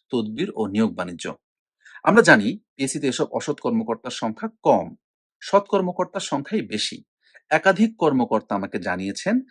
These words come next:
দুর্নীতিবাজদের কখনো দৃষ্টান্তমূলক শাস্তি না হয়, এমনকি রাজা গিয়ে রাজা এলেও তারা সেই বহাল তবিয়তেই থাকায় এই অচলায়তন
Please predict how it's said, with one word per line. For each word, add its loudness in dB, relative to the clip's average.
দুর্নীতিবাজদের 2
কখনো -2
দৃষ্টান্তমূলক 0
শাস্তি -4
না 0
হয়, -4
এমনকি 4
রাজা 6
গিয়ে 2
রাজা 6
এলেও 4
তারা 2
সেই 0
বহাল 2
তবিয়তেই 0
থাকায় -2
এই 0
অচলায়তন -2